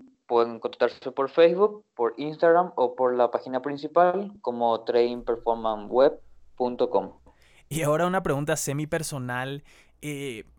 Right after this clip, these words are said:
Speaker 2: me imagino que el mercado es volátil, o sea, no es, digamos, lineal. ¿Cómo vos personalmente manejás los días de pérdida?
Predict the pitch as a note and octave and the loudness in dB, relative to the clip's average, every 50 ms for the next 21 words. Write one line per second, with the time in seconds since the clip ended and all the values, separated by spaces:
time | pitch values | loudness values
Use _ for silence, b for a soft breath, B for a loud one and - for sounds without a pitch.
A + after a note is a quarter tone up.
0 | _ - D3+ D#3 D#3+ D3 - - D#3+ E3+ F3 F#3+ F#3+ F#3+ F3 D#3 - D#3 C#3+ D3+ | _ -8 -6 -4 -4 -4 -6 -4 -2 -2 0 0 0 0 -2 -2 0 0 0 2
1 | D#3 D3 D3 D3+ D3+ D3+ D3 C3 A#2+ B2 B2 C3+ - - E3 E3+ F3 F3 C#3 - | 2 0 0 -2 -2 -4 -4 -4 -4 -4 -6 -6 -8 -8 -10 -8 -8 -8 -10 -10
2 | A#2+ A#2+ - C3 B2 B2 B2+ B2+ B2 B2 C3 C3+ D3 D3+ D3 - - - - C#3 | -10 -12 -10 -8 -8 -8 -8 -10 -10 -8 -6 -4 -4 -4 -4 -6 -8 -10 -14 -10
3 | C#3+ C#3+ C3 B2+ B2+ C#3+ C3 C3+ C#3 C#3+ C#3+ C3+ C#3 C#3+ C#3+ D3+ D3+ C#3+ C#3+ C#3 | -8 -8 -6 -6 -6 -6 -6 -6 -6 -6 -6 -6 -6 -4 -4 -4 -4 -4 -4 -6
4 | B2 A#2 A#2 B2 B2 B2+ B2+ B2 C3 C#3 b b b b b b b _ _ _ | -8 -8 -8 -8 -8 -8 -8 -8 -10 -12 b b b b b b b _ _ _
5 | - D3+ E3 F3+ G3 F#3 D3 D3+ D#3 D#3 - F3 E3+ D#3 - D#3 C3+ B2+ B2+ C3+ | -4 -4 -2 -2 0 0 0 0 -2 -2 -2 -4 -4 -4 -6 -10 -8 -8 -8 -8
6 | C#3 C#3 C3 B2+ C3 C#3+ - E3 D#3 D3+ D3+ D3+ D3+ C#3+ - - A#2+ B2 B2 C#3 | -8 -8 -8 -10 -10 -10 -8 -8 -6 -6 -6 -6 -8 -10 -10 -10 -10 -8 -6 -4
7 | C#3+ C3 A2+ A2+ A#2+ B2 C3 B2+ B2 C#3 C#3 B2 - - - A#2 A#2 A2+ G#2 F2 | -4 -4 -6 -8 -10 -12 -10 -10 -10 -8 -10 -10 -10 -10 -12 -12 -10 -10 -14 -14
8 | G2+ D#2 - - | -14 -16 -18 -20